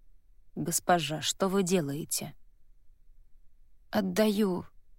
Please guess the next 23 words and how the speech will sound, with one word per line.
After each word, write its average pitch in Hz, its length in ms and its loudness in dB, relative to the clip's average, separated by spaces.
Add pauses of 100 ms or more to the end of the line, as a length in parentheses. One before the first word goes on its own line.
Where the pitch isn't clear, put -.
(640)
начала 175 380 4
Йонг, 180 480 2
чувствуя, 202 420 2
что 185 200 0
готова 185 380 2
заплакать 170 680 0 (160)
снова. 170 500 2 (760)
От 190 120 0
того, 214 240 6
что - 420 4
участвует 202 580 4
в - 100 -10
похоронной 202 560 6
процессии, 185 800 2 (440)
от - 140 2
того, 233 220 4
что - 180 0
чувствует 190 540 4
на 165 80 2
себе 180 260 6
буравящий 180 580 6
взгляд 170 380 4
Чунсока, 175 720 2